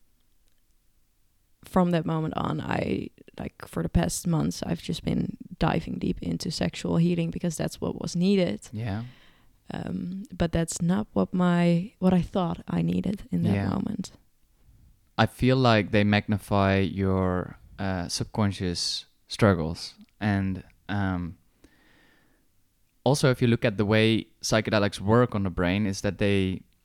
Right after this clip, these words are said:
Speaker 2: um, they suppress your thinking mind. So they really let you go into the, the, the part of you that is feeling more than thinking.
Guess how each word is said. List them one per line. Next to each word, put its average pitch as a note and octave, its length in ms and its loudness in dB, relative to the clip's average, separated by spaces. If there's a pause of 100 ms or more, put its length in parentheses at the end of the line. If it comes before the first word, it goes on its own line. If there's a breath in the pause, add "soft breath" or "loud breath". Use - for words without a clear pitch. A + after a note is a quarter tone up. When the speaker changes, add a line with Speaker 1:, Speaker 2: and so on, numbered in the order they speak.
(200)
Speaker 2:
um, F#2+ 600 -2 (2250 soft breath)
they A#2 100 4
suppress A#2+ 880 2
your A2+ 220 0
thinking G#2 500 -2
mind. F#2 400 -2
So G#2+ 280 0
they G#2+ 440 2 (120)
really A#2 480 4
let G#2+ 280 2
you A2 60 0
go G#2 280 2
into G#2 340 -2
the, F#2+ 420 0 (160)
the, F2+ 440 -2 (460 loud breath)
the G2+ 60 -6
part B2 320 4
of C3+ 160 -2
you A#2 320 2
that G2+ 300 0
is - 340 -4 (380)
feeling C#3+ 580 2
more A2 300 4
than F#2+ 320 2
thinking. F2 540 -4